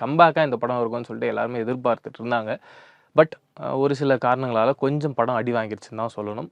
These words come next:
அதுக்கான காரணமா நான் என்ன பார்க்கறேன்னா, இந்த படம் எடுக்கப்பட்ட டைமிங் அப்படின்றது. ஏன்னா, எனக்கு தெரிஞ்சு ஒரு four to five months தான் கேப் இருந்திருக்கும். அதுக்குள்ள இந்த படத்தை எடுத்து முடிச்சு ரிலீஸ் பண்ணியிருக்காங்க. அ-, அந்த சின்ன டைமுக்குள்ள இந்த படத்தை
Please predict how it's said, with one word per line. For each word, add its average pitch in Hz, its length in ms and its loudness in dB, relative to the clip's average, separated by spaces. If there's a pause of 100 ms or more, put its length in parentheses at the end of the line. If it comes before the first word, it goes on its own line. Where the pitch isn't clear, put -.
அதுக்கான 131 340 -2
காரணமா 202 480 8
நான் 185 120 2
என்ன 139 200 -2
பார்க்கறேன்னா, 120 520 -2
இந்த 131 140 -6
படம் 202 200 0
எடுக்கப்பட்ட 190 460 2
டைமிங் 180 460 0
அப்படின்றது. 120 460 -4 (460)
ஏன்னா, 165 240 4
எனக்கு 156 360 6
தெரிஞ்சு 208 220 4
ஒரு 160 240 8 (120)
four 214 140 10 (100)
to 202 80 6 (120)
five 175 180 4
months 180 240 2
தான் 185 140 4
கேப் 139 280 6
இருந்திருக்கும். 127 480 2
அதுக்குள்ள 180 560 6 (280)
இந்த 127 160 0
படத்தை 139 340 4
எடுத்து 160 280 4
முடிச்சு 139 340 2
ரிலீஸ் 143 380 4
பண்ணியிருக்காங்க. 117 580 -2 (120)
அ-, 120 160 -6
அந்த 220 540 10
சின்ன 220 320 2
டைமுக்குள்ள 185 460 2
இந்த 170 140 4
படத்தை 147 440 4